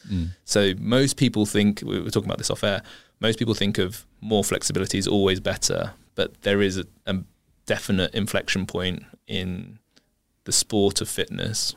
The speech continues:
Speaker 2: where actually it's counterproductive, and a lot of female athletes come to me with issues because they are too flexible. Maybe they've, look, they, they're more predisposed to be flexible, full stop,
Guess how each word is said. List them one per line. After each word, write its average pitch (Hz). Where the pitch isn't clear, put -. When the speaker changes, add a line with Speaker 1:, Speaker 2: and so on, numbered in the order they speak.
Speaker 2:
where 92
actually 87
it's -
counterproductive, -
and 98
a -
lot 98
of -
female 98
athletes 92
come 95
to -
me 95
with 90
issues 98
because -
they 92
are 90
too 107
flexible. 110
Maybe 95
they've, 92
look, -
they, 107
they're 104
more 131
predisposed 107
to -
be 98
flexible, 95
full 95
stop, -